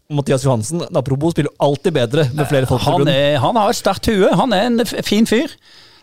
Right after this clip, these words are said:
Speaker 2: Eh, og noen synes det er litt, eh, litt skummelt. Eh, men den gjengen som er der nå, de tror jeg håndterer det veldig bra.
Speaker 1: Mm.
Speaker 2: Det kjedeligste er å spille for tredve.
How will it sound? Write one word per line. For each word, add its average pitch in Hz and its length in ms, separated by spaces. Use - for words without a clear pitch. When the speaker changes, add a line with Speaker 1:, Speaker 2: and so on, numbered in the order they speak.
Speaker 2:
Eh, - 260
og 196 160
noen 160 260
synes 170 220
det 156 160
er 190 340
litt, 175 380
eh, 180 320
litt 175 160
skummelt. 180 460
Eh, 160 340
men 170 160
den 180 160
gjengen 147 320
som 185 120
er 135 120
der 170 80
nå, 190 160
de 151 120
tror 139 200
jeg 131 80
håndterer 127 320
det 123 120
veldig 127 320
bra. 135 120
Speaker 1:
Mm. 104 180
Speaker 2:
Det 143 160
kjedeligste 127 480
er 156 80
å - 40
spille 127 220
for 120 140
tredve. 120 300